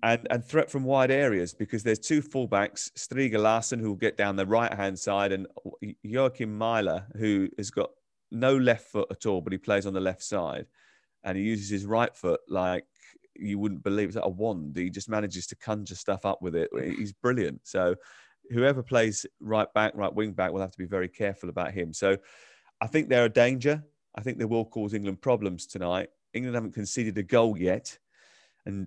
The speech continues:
and as a result of what happened last night, Jordan Pickford will definitely win the Golden Glove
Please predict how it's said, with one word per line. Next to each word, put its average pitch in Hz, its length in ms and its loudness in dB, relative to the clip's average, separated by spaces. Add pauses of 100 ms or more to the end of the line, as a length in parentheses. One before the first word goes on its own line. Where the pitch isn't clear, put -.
and 98 220 -4
as 107 180 2
a 110 60 2
result 107 360 4
of 98 80 -4
what 107 120 2
happened 101 220 -4
last 104 300 -2
night, 95 160 -2
Jordan 107 280 -2
Pickford 101 360 -6
will 87 240 -12
definitely 101 420 0
win 95 300 0
the 90 160 -2
Golden 92 440 0
Glove 95 440 -2